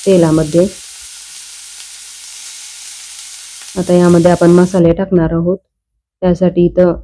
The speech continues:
एक चमचा लाल तिखट, एक चमचा धनेपूड, एक चमचा गरम मसाला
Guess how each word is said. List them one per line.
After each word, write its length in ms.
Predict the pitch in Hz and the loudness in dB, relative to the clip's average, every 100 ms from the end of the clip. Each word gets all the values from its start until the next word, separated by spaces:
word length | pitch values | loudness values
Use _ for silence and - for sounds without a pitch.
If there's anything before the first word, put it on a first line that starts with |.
| 180 | -4
एक 180 | 175 - | -4 0
चमचा 420 | 180 170 175 170 - - | 2 2 0 -4 -6 -2
लाल 180 | 175 165 | 0 2
तिखट, 340 | 170 170 175 170 - | 0 0 0 -2 -4
एक 160 | 165 - | -6 0
चमचा 280 | 180 165 175 | 0 2 2
धनेपूड, 600 | 175 175 170 170 175 220 _ _ _ - | 4 6 4 2 -2 -2 _ _ _ -2
एक 180 | 180 180 | -2 0
चमचा 360 | 170 165 165 170 | 2 2 2 0
गरम 360 | 170 175 175 175 | 2 4 6 4
मसाला 420 | 180 170 160 | 2 -2 0